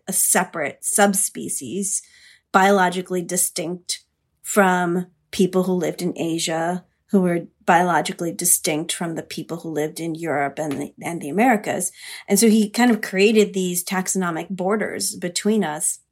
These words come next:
kind of color-coded us by continent, the red Americans, the black Africans, the yellow Asians, and the white Europeans, which in the <laughs> end, when I started looking at it, was based on a lot of faulty science and, and gossip and legend and folklore. And yet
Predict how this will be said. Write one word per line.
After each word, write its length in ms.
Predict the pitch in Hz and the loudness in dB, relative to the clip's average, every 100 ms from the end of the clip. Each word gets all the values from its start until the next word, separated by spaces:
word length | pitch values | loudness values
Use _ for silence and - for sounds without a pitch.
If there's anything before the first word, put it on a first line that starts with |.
| _ _ _ - | _ _ _ -6
kind 200 | 208 185 | 0 0
of 140 | - | -2
color-coded 800 | - 208 208 214 208 196 185 175 | 0 4 6 4 2 2 2 2
us 180 | 170 180 | 0 0
by 180 | 165 147 | -2 -2
continent, 680 | - 190 262 - 156 160 - - - - - - - - | 0 2 2 0 -4 -4 -6 -14 -16 -16 -18 -20 -14 -2
the 140 | 196 | 2
red 260 | 175 170 165 | 4 4 4
Americans, 800 | 165 160 147 147 160 147 147 - | 2 2 2 0 -2 0 0 -2
the 100 | 147 | -4
black 380 | - 156 151 156 | 2 2 2 0
Africans, 680 | 151 160 - 147 143 143 | -2 -4 -6 -2 -2 -2
the 140 | - 160 | -4 -4
yellow 440 | 160 165 151 147 | 2 4 4 2
Asians, 500 | - 165 - 143 147 | 0 -2 -2 -2 -2
and 120 | 165 151 | -2 -4
the 40 | |
white 380 | 156 151 151 - - | 0 0 0 -6 -6
Europeans, 840 | 175 151 - 269 202 151 185 - - - - - _ _ _ _ - | -4 -4 2 4 4 0 -2 -4 -6 -18 -18 -20 _ _ _ _ -4
which 720 | 214 220 220 214 - - _ _ - | 4 4 4 2 0 -2 _ _ 0
in 180 | 240 | 4
the 120 | 233 247 | 6 6
<laughs> 0 | |
end, 260 | 214 240 | 6 6
when 100 | 214 | 6
I 80 | 202 | 4
started 260 | 208 226 202 | 4 2 2
looking 280 | 254 269 208 | 0 0 0
at 80 | |
it, 80 | 170 | 2
was 160 | 220 202 | 2 2
based 320 | 208 208 208 | 4 2 2
on 80 | 190 | 0
a 60 | |
lot 180 | 185 220 | 0 0
of 60 | 220 | 0
faulty 360 | 202 185 185 | 2 2 2
science 460 | 175 - 165 208 214 | -4 -4 0 0 0
and, 200 | 180 170 | -2 -4
and 300 | 170 180 175 | -4 -6 -2
gossip 420 | 180 - 196 196 | -2 -2 -2 -2
and 200 | 180 175 | -4 -4
legend 340 | 170 185 196 185 | -2 0 -2 -4
and 160 | 180 | -4
folklore. 320 | 226 262 190 | -2 -2 0
And 140 | 180 208 | 2 2
yet 200 | 208 | 2